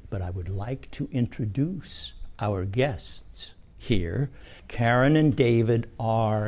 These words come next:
collectively a v-,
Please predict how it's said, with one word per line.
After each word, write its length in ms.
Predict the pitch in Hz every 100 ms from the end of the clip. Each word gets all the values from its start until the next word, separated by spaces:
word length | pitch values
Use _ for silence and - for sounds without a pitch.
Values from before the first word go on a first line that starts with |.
| -
collectively 1400 | - 120 117 165 196 - 110 90 90 92 95 95 104 127 - - - - - - - - - - - - - - - - - - - - - - - -
a 220 | - 131 117
v-, 280 | 98 101